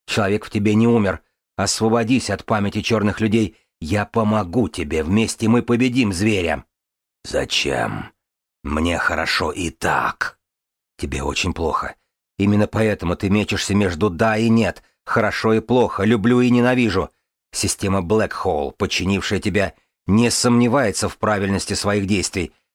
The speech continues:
Для неё не существует помех на пути достижения цели, даже если эта цель противоречит законам жизни. Ты же сомневаешься, потому и совершаешь ошибки.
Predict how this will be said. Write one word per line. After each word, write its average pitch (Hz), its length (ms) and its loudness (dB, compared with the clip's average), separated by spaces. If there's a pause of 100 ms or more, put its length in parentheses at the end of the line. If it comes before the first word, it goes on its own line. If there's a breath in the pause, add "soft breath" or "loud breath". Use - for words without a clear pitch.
(100)
Для 95 160 2
неё 104 240 4
не 107 180 2
существует 117 800 0
помех 110 360 0
на 110 120 2
пути 104 260 -2
достижения 107 540 0
цели, 95 380 -2 (300 soft breath)
даже 104 300 0
если 101 320 -2
эта 98 160 -2
цель 101 260 -2
противоречит 92 680 -2
законам 90 480 -2
жизни. 78 400 -2 (560)
Ты 90 160 -2
же 85 220 -2
сомневаешься, 87 1080 -4 (420)
потому 87 320 -2
и 82 60 -4
совершаешь 92 640 -2
ошибки. 78 480 -6